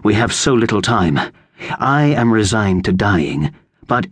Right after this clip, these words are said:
if we are to give our treasure to Richard, let's do so as men, and not have it torn from us like babies." Bernard looked through the battlements.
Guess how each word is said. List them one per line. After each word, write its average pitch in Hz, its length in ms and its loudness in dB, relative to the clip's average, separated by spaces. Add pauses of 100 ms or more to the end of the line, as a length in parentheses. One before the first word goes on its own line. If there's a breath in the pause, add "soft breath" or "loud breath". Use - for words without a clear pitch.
if 147 240 0
we 170 120 6
are 156 180 4
to 120 120 0
give 117 260 2
our 110 200 2
treasure 101 380 0
to 98 120 0
Richard, 98 480 0 (480 loud breath)
let's 123 320 0
do 143 220 2
so 120 240 0
as 95 260 -2
men, 80 540 0 (400 loud breath)
and 104 200 -2
not 113 240 2
have 101 200 0
it 95 180 -4
torn 113 360 2
from 92 160 2
us 92 140 0
like 87 240 0
babies." 95 640 0 (1000)
Bernard 104 580 0 (200 loud breath)
looked 120 320 0
through 113 300 0
the 87 100 0
battlements. 82 680 0